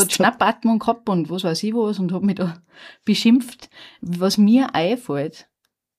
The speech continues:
Speaker 1: äh, was ihnen einfällt, äh, sie mit Du anzusprechen. Und ich hab mich im ersten Moment gar nicht auskennt, weil mir gedacht hab,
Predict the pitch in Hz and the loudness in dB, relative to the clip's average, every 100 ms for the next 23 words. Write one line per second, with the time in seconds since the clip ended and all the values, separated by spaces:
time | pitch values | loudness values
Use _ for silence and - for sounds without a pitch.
0 | _ - 120 202 - 233 269 349 320 175 | _ -12 -6 -6 -2 2 2 2 -2 -2
1 | 151 240 156 165 180 - _ _ _ _ | -4 -4 -2 -4 -4 -16 _ _ _ _
2 | - 180 175 - - - 226 254 262 - | -8 -6 -6 -8 -12 -2 2 2 0 -4
3 | _ 202 214 208 - 254 - 147 - - | _ -4 -4 -4 -2 -2 0 -4 -6 -10
4 | - - - - - - - _ _ _ | -14 -12 -12 -14 -16 -20 -20 _ _ _
5 | _ _ 151 156 190 165 147 - 156 - | _ _ -2 2 0 0 -2 -2 -4 -2
6 | 175 147 170 - 156 170 151 160 - 202 | -2 0 -4 -4 -2 -2 -2 -8 -6 -6
7 | 214 - _ _ _ _ _ 156 156 151 | -6 -10 _ _ _ _ _ -2 0 2
8 | 170 180 180 - | 0 0 -4 -6